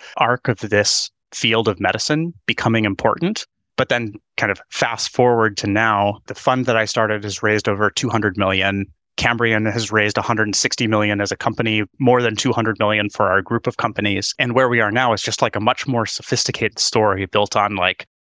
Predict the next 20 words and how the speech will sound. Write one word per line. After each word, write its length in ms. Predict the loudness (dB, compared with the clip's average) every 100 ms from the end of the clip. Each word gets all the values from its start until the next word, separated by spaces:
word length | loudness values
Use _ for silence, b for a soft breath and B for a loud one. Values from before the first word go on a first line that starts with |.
| _ -2
how 280 | 0 0
we 100 | 0
can 140 | -2 0
actually 380 | 0 0 -2 0
build 280 | 0 0
value 400 | 2 2 2 -2
at 100 | -2
every 220 | -2 -2 -6
point 400 | -2 0 0 -2 _ _ -6
in 140 | 0 0
a 100 | 2
biotech 520 | 0 0 -2 -4 0
ecosystem, 480 | 0 0 0 -2 -4 _ _
but 160 | -2 -2 -2
still, 540 | -2 0 2 2 2 2
and 160 | 0
I 20 |
think 180 | -2 -2
most 280 | 0 0 0
importantly 640 | -4 -2 0 2 2 0